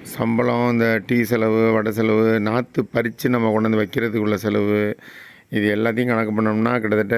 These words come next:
ஏக்கருக்கு இருபத்தி ஐயாயிரம், முப்பதாயிரத்துக்கு வந்துடுது ஒரு ஏக்கருக்கு. ஆனா இந்த வடக்க உள்ளவங்க,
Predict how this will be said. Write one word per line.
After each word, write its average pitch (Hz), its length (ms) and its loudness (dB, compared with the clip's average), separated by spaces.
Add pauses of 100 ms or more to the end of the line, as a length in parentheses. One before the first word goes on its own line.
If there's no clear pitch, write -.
(120)
ஏக்கருக்கு 107 800 -2
இருபத்தி 110 300 -2
ஐயாயிரம், 110 240 0
முப்பதாயிரத்துக்கு 110 600 -2
வந்துடுது 98 300 -2
ஒரு 101 220 2
ஏக்கருக்கு. 101 520 -4 (540)
ஆனா 107 440 -2
இந்த 107 320 2 (880)
வடக்க 123 340 0
உள்ளவங்க, 107 460 0